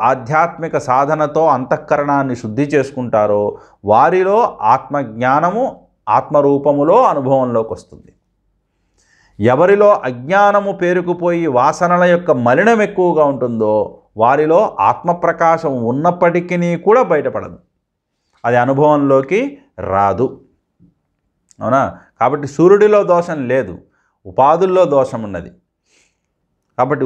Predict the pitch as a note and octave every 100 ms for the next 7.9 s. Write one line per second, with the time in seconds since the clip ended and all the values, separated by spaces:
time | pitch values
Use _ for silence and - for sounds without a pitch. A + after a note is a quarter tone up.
0 | A#2+ D#3 E3+ F#3+ G3+ F#3+ F3+ C#3+ F3+ F3+
1 | F3+ F3 E3 D#3+ D#3 D3+ D3+ D3+ D3+ C#3+
2 | - _ _ _ _ - C3+ F3+ B3+ -
3 | _ _ _ _ - C#3 E3 F3+ D#3+ D3+
4 | C#3+ C#3+ C3+ E3 D#3+ D#3 D3 C3+ C3+ B2+
5 | - G#2+ C3 - D#3+ B3 G#3 A#2+ C3 C3+
6 | A#2 A#2+ C3+ C3+ A#2 G#2 - - - F2
7 | - _ _ - A2+ D#3+ F#3 G3 G3